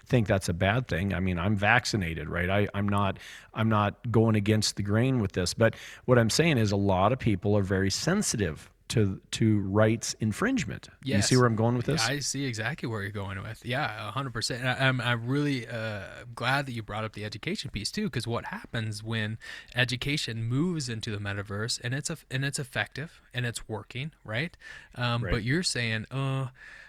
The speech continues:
Speaker 2: I don't know if I want my eight-year-old locked into the metaverse." You know?
Speaker 1: Yes.
Speaker 2: I, I don't want their,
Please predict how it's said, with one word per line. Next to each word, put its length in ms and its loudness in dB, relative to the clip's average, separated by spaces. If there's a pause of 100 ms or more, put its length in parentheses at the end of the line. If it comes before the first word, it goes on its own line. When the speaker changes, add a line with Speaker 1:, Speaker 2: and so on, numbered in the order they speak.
(200)
Speaker 2:
I 60 0
don't 120 0
know 120 0
if 120 -4
I 100 2
want 240 -2
my 280 -4 (140)
eight-year-old 580 -8
locked 240 -6
into 220 -6
the 80 -4
metaverse." 460 -8
You 240 2
know? 140 4
Speaker 1:
Yes. 400 -6 (140)
Speaker 2:
I, 220 0
I 100 2
don't 180 0
want 220 -4
their, 420 -4